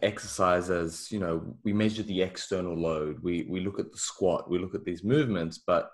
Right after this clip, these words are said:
what really matters is the internal load that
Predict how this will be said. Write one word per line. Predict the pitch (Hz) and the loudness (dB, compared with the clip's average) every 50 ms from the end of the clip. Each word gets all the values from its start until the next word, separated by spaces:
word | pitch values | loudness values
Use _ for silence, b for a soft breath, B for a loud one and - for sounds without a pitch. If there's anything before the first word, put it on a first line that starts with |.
| _ _ | _ _
what | - 151 - - - | -4 -2 -2 -2 -4
really | 76 92 92 101 113 139 156 160 147 127 104 92 | -8 -4 0 2 2 4 6 4 4 4 4 2
matters | 87 82 80 78 69 78 92 104 104 - - | 2 2 0 0 0 0 0 -2 -2 -4 -4
is | - 92 92 90 87 87 - - | -2 0 0 0 0 -2 -6 -10
the | - - - - | -12 -12 -8 -2
internal | 131 151 156 143 - - 113 101 95 90 82 | 0 0 0 0 0 -2 -2 0 0 0 0
load | 82 82 80 80 82 85 87 92 - - _ - - - - _ _ - | 2 2 4 4 4 4 2 0 -4 -8 _ -18 -18 -18 -20 _ _ -4
that | 90 80 | -2 -2